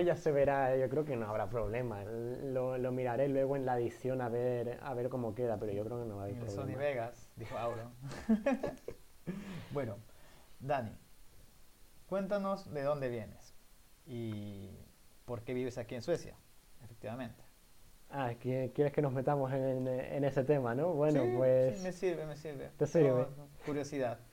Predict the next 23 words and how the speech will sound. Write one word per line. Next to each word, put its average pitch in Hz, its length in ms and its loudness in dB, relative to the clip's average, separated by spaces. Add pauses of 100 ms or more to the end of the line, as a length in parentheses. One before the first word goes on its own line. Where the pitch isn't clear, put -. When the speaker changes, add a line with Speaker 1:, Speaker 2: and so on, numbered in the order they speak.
(760)
Speaker 1:
A 135 80 -2
ver, 135 180 6
tú 139 100 2
ya 147 160 8
lo 127 120 4
sabes, 123 380 6
¿no? 147 180 2
Pero 139 280 8
Speaker 2:
Bueno, 196 260 6
para 143 240 4
que 135 300 2
la 127 120 2
gente 139 500 -6
que 120 360 -4
vea 117 560 0
Speaker 1:
Yo 113 100 2
creo 127 180 2
que 135 120 0
mi 123 100 2
acento 135 360 2
se - 100 -2
nota 135 240 4
tan-, 131 220 6